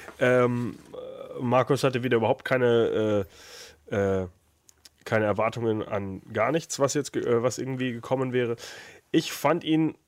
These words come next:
eigentlich ganz witzig. Ähm, hat so ein paar Szenen, die ganz charmant sind. Äh, der Hauptcharakter ist ein Arschloch, aber das ist irgendwie bei allen französischen Filmen, habe ich den Eindruck, so. War ja bei dem, äh,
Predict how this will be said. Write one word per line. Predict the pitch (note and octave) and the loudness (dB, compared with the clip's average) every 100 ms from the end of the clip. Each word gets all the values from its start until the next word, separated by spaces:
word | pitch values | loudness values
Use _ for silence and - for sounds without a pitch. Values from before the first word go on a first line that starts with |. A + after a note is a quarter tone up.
| _ | _
eigentlich | C3 D3 D#3 D3 - _ _ - | 0 2 2 0 -4 _ _ 0
ganz | C3 C3 A#2+ - _ _ - | 0 2 -4 -10 _ _ -4
witzig. | C#3 G3+ - A3+ - - _ - - _ _ - | -2 0 2 0 -2 -12 _ -20 -20 _ _ 0
Ähm, | C3+ C3 C3 | 4 4 4
hat | D3+ D3+ | 0 0
so | |
ein | D3+ | 0
paar | C3+ C3+ C#3 B2 | 2 4 4 2
Szenen, | - - D#3+ D#3+ | -2 0 2 2
die | D3 | 2
ganz | D3 - | 2 2
charmant | C3+ C3 D#3 | -2 0 0
sind. | E3+ D#3 C#3+ - - - - - | 0 -2 -4 -14 -18 -18 -20 -6
Äh, | A#2 A#2 A#2 A2+ | 0 4 4 4
der | A2+ A2+ | 2 2
Hauptcharakter | D#3+ F3 E3+ - C#3 | 2 2 2 4 2
ist | G#2+ | 2
ein | |
Arschloch, | G#2+ C#3+ - F3 E3 - _ | 0 0 2 2 2 -6 _
aber | B2 A#2+ | 0 2
das | A#2+ | 0
ist | A#2+ | 0
irgendwie | B2 A#2 A#2 | -2 -2 -2
bei | G#2+ G#2 | -2 0
allen | C3+ | 0
französischen | - E3 E3 D3 C#3 | 0 0 0 -4 -4
Filmen, | E3 D#3 | -2 2
habe | D#3 | 0
ich | D3+ | 0
den | C3+ | -2
Eindruck, | C#3+ D#3 D#3 | 0 2 0
so. | C#3+ E3 - - - - - _ _ _ - - - | 0 -2 -4 -20 -20 -20 -20 _ _ _ -20 -14 -2
War | B2+ A#2 | 2 4
ja | A2+ | 4
bei | G2+ G#2+ | 2 0
dem, | A2 G2+ F#2+ | 0 -2 -2
äh, | G2 G2 F#2+ | 0 0 -2